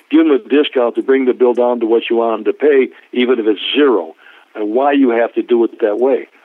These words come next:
These people, they want to claim that they were among your first client. When you make it, they wanna say,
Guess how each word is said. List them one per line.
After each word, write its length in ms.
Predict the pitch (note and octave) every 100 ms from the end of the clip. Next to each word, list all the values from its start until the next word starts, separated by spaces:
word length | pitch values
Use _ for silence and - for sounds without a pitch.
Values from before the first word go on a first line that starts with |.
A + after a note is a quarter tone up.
| _ _ - A2
These 240 | C#3 E3+ -
people, 440 | D#3+ D#3+ C3 A#2 - _ _ _ _
they 140 | B2+
want 420 | C3 A#2+ D3 D#3+ D#3 - -
to 80 | -
claim 500 | - - C#3+ C#3 C3
that 180 | A#2 -
they 120 | B2
were 220 | B2 A#2+
among 260 | A2+ B2 B2
your 180 | A#2 G#2+
first 320 | B2+ A#2+ -
client. 340 | A#2 G2+ D#2 _ _ - _
When 140 | A2
you 120 | B2+
make 280 | D3 C#3 C#3
it, 100 | B2+
they 120 | C3 B2+
wanna 280 | B2+ B2 A2
say, 280 | B2+ A#2 A2